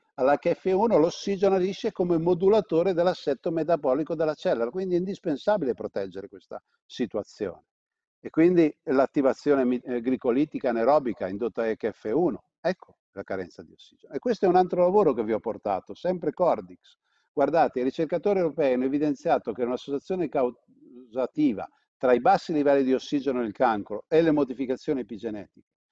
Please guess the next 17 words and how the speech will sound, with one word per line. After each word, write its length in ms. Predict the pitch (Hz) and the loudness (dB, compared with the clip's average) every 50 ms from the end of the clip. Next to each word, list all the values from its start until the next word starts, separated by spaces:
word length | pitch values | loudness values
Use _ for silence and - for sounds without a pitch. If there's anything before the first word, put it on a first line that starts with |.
| _ _ _ _ | _ _ _ _
Quindi 300 | - 175 180 170 143 131 | -2 0 2 2 2 0
questi 280 | - - 190 - - 180 | 0 0 -2 -2 -2 -2
risultati 640 | 156 143 151 147 160 151 135 110 - 135 160 196 | -4 -2 0 2 2 2 2 2 2 0 2 2
indicano 460 | 185 156 127 123 - - 117 110 113 | 2 0 0 -2 -2 -2 -4 -4 -2
che 120 | - 135 143 | 0 0 0
il 60 | 139 | 2
ripristino 640 | 147 147 - - 185 233 220 - - - 170 151 139 | 2 0 -2 0 -2 -2 -2 -4 -6 -4 -2 0 0
dei 140 | 131 127 | 0 0
livelli 400 | 127 127 123 160 175 175 160 147 | 0 2 2 2 2 2 2 0
di 100 | 123 127 | 2 0
ossigeno 640 | 123 107 - - - 139 117 98 95 107 101 107 113 _ _ _ _ _ _ | 0 -2 -4 -6 -6 -6 -6 -6 -6 -8 -10 -10 -12 _ _ _ _ _ _
potrebbe 480 | - 160 165 - 208 220 214 175 165 160 | -2 0 0 2 4 2 4 4 4 2
risultare 460 | 147 135 156 156 143 - 208 180 160 | 2 2 0 -2 0 2 2 2 2
efficace 480 | - - 151 - 190 196 190 - 165 131 | 2 -2 -4 0 0 0 0 0 -4 -4
come 200 | 151 151 151 - | -2 -2 -2 -2
strategia 560 | - 160 147 151 165 151 143 185 190 185 - | -2 -2 -4 -2 -4 -6 -2 -2 -2 -2 0
antitumorale 1000 | 170 156 165 170 - 165 - - 156 143 131 120 120 139 139 104 82 82 _ | 0 -2 -2 -2 -4 -8 -6 -4 -4 -2 0 0 2 2 0 0 -4 -10 _